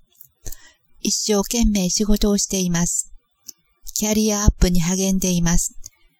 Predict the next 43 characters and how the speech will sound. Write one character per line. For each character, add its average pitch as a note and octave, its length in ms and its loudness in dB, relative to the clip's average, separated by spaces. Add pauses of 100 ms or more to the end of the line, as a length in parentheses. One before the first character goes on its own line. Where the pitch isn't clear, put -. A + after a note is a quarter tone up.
(280)
目 G#3 280 4
標 G#3 180 2
を G3 100 2
掲 G3+ 300 -2
げ、 F#3+ 340 -2
自 F#3+ 180 0
分 F#3 280 2
を F#3 180 0
鍛 - 200 -4
え、 G3 380 -2
磨 G#3 300 0
い G3+ 80 -2
て A#3 160 -2
い F#3+ 100 0
ま E3 160 2
す。 - 240 -8 (800)
と、 G#3 280 2
必 G3 120 0 (240)
ず G#3+ 80 -6
し - 200 0
も、 F3+ 220 2 (560)
漫 G#3+ 260 0
然 G#3+ 240 0
と G3 160 0
毎 F3+ 240 -2
日 G#3+ 260 -2
を F3 60 0
過 G3+ 160 0
ご G#3 140 2
し - 80 0
て G#3 200 -2
い G#3 60 0
る F#3+ 80 2
わ F3+ 120 2
け G3 140 -2
で G3 120 2
は F3+ 140 0
な E3 180 -2
い E3+ 40 2
人 G3+ 160 2
た E3 160 0
ち D#3 160 -4
も、 C#3+ 240 0